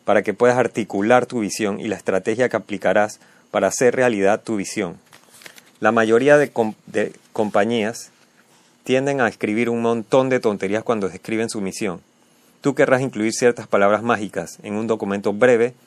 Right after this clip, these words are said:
que te hará destacar del resto. Por ejemplo, querrás dominar la industria y convertirte en una fuerza importante para determinar el futuro de la misma. Si escribes,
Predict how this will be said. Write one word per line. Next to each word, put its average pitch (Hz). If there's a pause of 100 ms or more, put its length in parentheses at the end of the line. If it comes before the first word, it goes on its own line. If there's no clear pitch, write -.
(240)
que 110
te 107
hará 117
destacar 107
del 95
resto. 95 (480)
Por 101
ejemplo, 98 (880)
querrás 110 (140)
dominar 117
la 120
industria 104 (420)
y 151 (320)
convertirte 110
en 117
una 117 (320)
fuerza 131
importante 101 (300)
para 98
determinar 104
el 113
futuro 107
de 104
la 92
misma. 95 (600)
Si -
escribes, 113